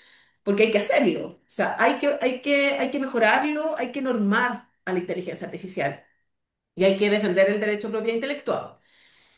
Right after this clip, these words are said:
Eh, pasa esto.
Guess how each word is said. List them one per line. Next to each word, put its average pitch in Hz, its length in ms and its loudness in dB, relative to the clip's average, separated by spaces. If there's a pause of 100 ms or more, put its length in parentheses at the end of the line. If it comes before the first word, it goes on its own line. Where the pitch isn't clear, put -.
(320)
Eh, 160 1040 4 (160)
pasa 285 300 -2
esto. - 480 -10